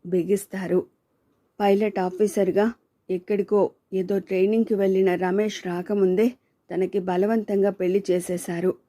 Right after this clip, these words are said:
అసలు అందుబాటులో లేని వ్యక్తి గురించి ఏమాత్రం ప్రతిఘటించలేని పరిస్థితి అది. అంతకన్నా చొరవగా దూసుకుపోయి వ్యవహారాన్ని చక్కబెట్టడానికి అనువైన వయసు కాదు.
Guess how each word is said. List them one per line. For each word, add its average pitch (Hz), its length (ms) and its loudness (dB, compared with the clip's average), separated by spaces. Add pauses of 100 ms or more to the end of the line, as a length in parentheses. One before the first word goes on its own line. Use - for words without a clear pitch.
(380)
అసలు 190 260 -2
అందుబాటులో 190 720 2
లేని 185 340 4
వ్యక్తి 180 320 -2
గురించి 196 540 0 (440)
ఏమాత్రం 208 640 0
ప్రతిఘటించలేని 185 1000 0
పరిస్థితి 185 640 -4
అది. 185 340 2 (460)
అంతకన్నా 202 540 -2
చొరవగా 190 560 0
దూసుకుపోయి 190 840 0 (400)
వ్యవహారాన్ని 202 680 0
చక్కబెట్టడానికి 190 1120 0 (440)
అనువైన 208 480 0
వయసు 190 380 0
కాదు. 175 400 0